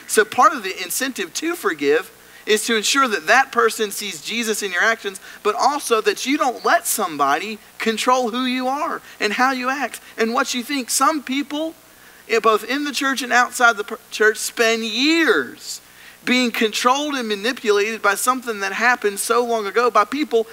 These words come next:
they may not ever see again. All because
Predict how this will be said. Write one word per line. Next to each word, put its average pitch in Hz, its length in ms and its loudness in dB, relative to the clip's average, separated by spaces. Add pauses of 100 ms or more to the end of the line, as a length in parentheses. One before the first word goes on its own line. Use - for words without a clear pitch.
(140)
they 285 140 2
may 311 200 -2
not 311 200 0
ever 320 220 2
see 381 260 0
again. 240 500 -4 (1900)
All 180 240 2
because 160 920 -4